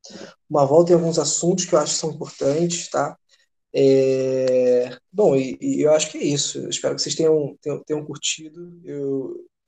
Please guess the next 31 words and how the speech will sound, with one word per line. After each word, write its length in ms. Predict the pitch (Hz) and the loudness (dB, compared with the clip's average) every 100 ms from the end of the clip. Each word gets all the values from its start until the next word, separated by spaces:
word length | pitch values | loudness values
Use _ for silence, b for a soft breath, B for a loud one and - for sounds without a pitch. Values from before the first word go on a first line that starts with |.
| _ - | _ -4
imagino 300 | 143 143 160 | -2 2 2
que 60 | |
vocês 120 | 165 | 6
já 100 | 151 | 6
venham 220 | 143 160 160 | 8 6 4
aí 100 | 151 | 4
numa 140 | 151 | 2
maratona 640 | 147 151 135 147 151 156 | 4 4 4 0 -4 -2
de, 680 | 143 139 139 139 135 131 127 | -4 -4 -2 0 -2 -4 -10
de 120 | 127 | -8
lives, 540 | 135 135 170 170 151 147 | 0 2 4 4 2 -4
de 160 | - | -8
profissionais 920 | - 139 - 131 135 151 147 147 139 139 | -10 -10 -10 -10 -6 -2 -2 -2 -4 -6
e, 340 | 131 127 127 | -8 -8 -10
e 40 | 127 | -14
tudo 180 | 139 | -16
mais. 580 | 127 120 143 139 139 - _ b b b _ | -10 -6 -4 -4 -8 -18 _ b b b _
E, 920 | 135 135 131 127 127 127 127 123 123 | -4 -2 -2 -4 -4 -4 -4 -4 -6
e 40 | 131 | -2
vai 160 | 123 | -2
ter, 140 | 135 135 | -2 -6
pelo 220 | 139 131 | -6 -8
que 100 | - | -6
eu 200 | 139 127 - - | -6 -6 -12 -20
entendi, 400 | 135 135 135 139 | -20 -20 -18 -18
aí 220 | 139 131 | -12 -12
até 140 | 131 135 | -10 -12
o 40 | |
final 240 | 135 135 127 | -12 -14 -12
do 140 | 123 | -8
ano. 340 | 135 147 147 | -6 -6 -10